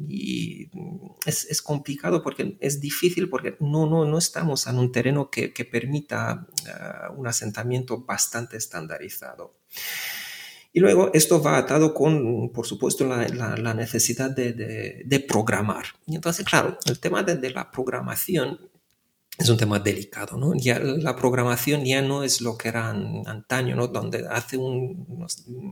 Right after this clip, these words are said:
diez, quince años todos hacíamos nuestros pinitos, ¿no? Al-, los lenguajes han evolucionado muchísimo, eh, la parte de, de las exigencias son mucho más elevadas, eh, los, eh, requisitos, eh, a nivel humanos y técnicos son mucho más elevados. Y entonces, claro,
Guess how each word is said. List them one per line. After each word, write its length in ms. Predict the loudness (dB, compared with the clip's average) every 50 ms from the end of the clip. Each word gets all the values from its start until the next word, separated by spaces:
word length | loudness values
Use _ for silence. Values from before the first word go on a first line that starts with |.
| -12 -10 -4
diez, 240 | -2 -4 -4 -4
quince 300 | -8 -14 -14 -12 -8 -6
años 280 | -6 -4 -2 -2 -2 0
todos 260 | 0 0 0 0 0
hacíamos 400 | -4 -6 -6 -6 -4 -4 -4 -4
nuestros 400 | -2 -2 -4 -4 -4 -6 -6 -8
pinitos, 500 | -8 -8 -8 -6 -6 -6 -6 -8 -8 -6
¿no? 80 | -6 -6
Al-, 300 | -6 -6 -8 -8 -8 -10 -10 -8 -8 -6 -6 -6 -6 -6 -4 0
los 180 | 2 2 2
lenguajes 480 | 2 2 4 4 4 4 4 0 -2 -2
han 60 | -2
evolucionado 560 | 0 2 2 2 2 0 -2 -4 -4 -2 -2
muchísimo, 960 | -2 -4 -4 0 2 4 6 6 4 2 2 0 2 2 2 2 0 -2 -6 -12
eh, 300 | -10 -6 -4 -2 -2 -2
la 160 | -4 -4 -4 0
parte 320 | 0 0 0 -2 -12 -14
de, 180 | -12 -12 -12 -8
de 120 | -6 -4
las 220 | -2 0 0 0
exigencias 560 | 2 2 2 2 0 -2 -4 -6 -4 0 2 2
son 200 | 2 0 0 -2
mucho 300 | 0 0 0 0 -2 0
más 240 | 2 4 4 4
elevadas, 720 | 4 2 -4 -6 -2 -2 0 2 2 2 2 4 2 2 2 -2
eh, 60 | -10 -10 -10
los, 280 | -8 -6 -2 -2 -2
eh, 240 | -2 -4 -6 -6 -6
requisitos, 680 | -6 -8 -8 -6 -4 -4 -4 -4 -4 -6 -6 -6 -4 -4
eh, 200 | -6 -6 -6 -8 -10 -12 -16
a 60 | -16 -12
nivel 320 | -12 -10 -6 -4 -4 -4
humanos 580 | -4 -4 -6 -4 -2 0 0 2 2 0 -2 -2
y 80 | -4
técnicos 460 | -6 -6 -4 -4 -4 -8 -4 -2 -2
son 160 | -2 -2 -2 -8
mucho 300 | -10 -8 -6 -6 -6 -4
más 200 | -2 0 0 0
elevados. 460 | 0 0 -2 0 0 2 2 0 0 -2 -4 -4 -2 -2 -2 -2 -2 0 -2 -2 -2 -2 0
Y 60 | 0
entonces, 260 | 0 2 2 0 0 2
claro, 380 | 4 4 4 4 2 -2 -12